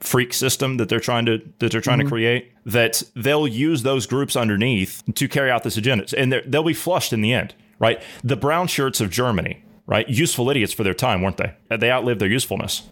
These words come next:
Speaker 1: They were thugs. They were street thugs. They went out and they burned and
Speaker 2: Mm-hmm.
Speaker 1: smashed up storefronts and beat up people that were trying to protect their businesses. Sound familiar? Sound
Speaker 2: Mm-hmm.
Speaker 1: familiar?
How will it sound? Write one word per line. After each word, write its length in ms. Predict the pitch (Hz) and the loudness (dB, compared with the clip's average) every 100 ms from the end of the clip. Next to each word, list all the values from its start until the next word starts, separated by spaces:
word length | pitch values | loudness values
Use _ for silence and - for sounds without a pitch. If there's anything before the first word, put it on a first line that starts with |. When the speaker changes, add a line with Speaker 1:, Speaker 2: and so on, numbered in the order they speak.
| _ | _
Speaker 1:
They 140 | 113 123 | -2 0
were 120 | 113 | 0
thugs. 400 | - 139 80 - | 0 -2 -2 -2
They 40 | |
were 60 | 95 | -2
street 280 | - 156 147 | 0 0 -2
thugs. 240 | - 87 82 | -2 -4 0
They 100 | 110 | 0
went 120 | 120 | 2
out 120 | 127 | 0
and 60 | 110 | 0
they 60 | |
burned 480 | 87 123 127 127 120 | -4 0 0 2 2
and 80 | 107 | 2
Speaker 2:
Mm-hmm. 80 | 139 | 2
Speaker 1:
smashed 280 | 135 120 - | 2 2 0
up 80 | 127 | -4
storefronts 760 | - 127 120 123 120 117 - - - - - | 0 0 0 0 0 -2 -6 -10 -18 -18 -4
and 180 | 104 95 | -2 0
beat 180 | 135 127 | 2 2
up 160 | 123 | 0
people 360 | 127 131 131 120 | 0 0 0 -2
that 140 | 117 120 | 0 0
were 60 | 117 | 0
trying 260 | 127 120 | 0 2
to 60 | 113 | 0
protect 320 | - 131 120 | -2 -2 0
their 80 | 107 | 0
businesses. 680 | 90 127 131 - 147 135 - - _ | 0 0 0 0 0 -2 -6 -14 _
Sound 280 | - 113 113 | -2 0 0
familiar? 420 | 107 113 123 131 - _ | 0 0 0 -2 -8 _
Sound 240 | - 110 107 | -2 0 0
Speaker 2:
Mm-hmm. 80 | 110 | 0
Speaker 1:
familiar? 320 | 101 104 | 0 0